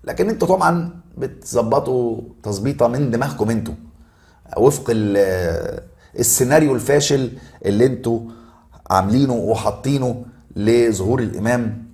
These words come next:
ورجال الامام. فانا بس حبيت يعني ايه اوري الناس الصوره، وحبيت افكرك بيها، وافكرك يعني بالنصبيه بتاعتك، ولما كده ايه حرقنا لك الواد ده حرق ايه تام ونهائي وكامل،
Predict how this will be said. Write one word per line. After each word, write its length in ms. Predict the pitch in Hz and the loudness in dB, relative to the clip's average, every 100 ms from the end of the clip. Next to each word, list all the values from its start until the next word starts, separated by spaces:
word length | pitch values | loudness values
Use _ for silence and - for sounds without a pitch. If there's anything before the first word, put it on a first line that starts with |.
| - | -4
ورجال 680 | 101 101 101 120 110 95 - - | -2 0 4 2 2 -2 -8 -8
الامام. 380 | 107 98 76 78 - - - - - - - - - - | -6 -4 -6 -8 -14 -20 -20 -20 -20 -20 -20 -20 -20 -12
فانا 200 | - 160 | 2 4
بس 220 | 202 214 175 | 4 2 0
حبيت 340 | 143 185 180 | 2 2 2
يعني 180 | 160 151 | 0 -2
ايه 260 | 151 160 | -2 -4
اوري 360 | 151 120 151 147 | 0 4 4 4
الناس 220 | 131 139 | -2 -4
الصوره، 460 | - - 147 135 - - _ _ - | -4 -2 0 -2 -8 -20 _ _ -10
وحبيت 380 | - 117 117 131 | -6 -2 -2 -2
افكرك 400 | 110 - 139 117 | -4 -2 0 2
بيها، 440 | 110 139 131 - - - | 0 0 -2 -4 -14 -14
وافكرك 520 | 110 160 180 220 - | -6 -4 2 2 2
يعني 160 | 185 165 | 0 2
بالنصبيه 460 | 135 131 127 156 | 2 0 2 2
بتاعتك، 540 | 151 160 165 160 - - - | 4 2 2 -2 -4 -16 -6
ولما 240 | 117 127 | -4 -4
كده 160 | - 156 | 0 4
ايه 180 | 160 156 | 4 2
حرقنا 380 | 127 120 143 | 0 0 2
لك 120 | 151 131 | 2 4
الواد 260 | 139 147 | 2 4
ده 280 | 156 160 - - | 2 2 -4 -16
حرق 280 | - 143 - | -2 -2 0
ايه 400 | 127 135 147 - | -4 0 0 0
تام 500 | 143 180 180 175 - | 2 2 2 0 -2
ونهائي 800 | 107 117 120 120 143 175 185 185 | 0 0 0 0 0 0 -2 -2
وكامل، 580 | 127 131 123 120 90 | 2 2 4 0 0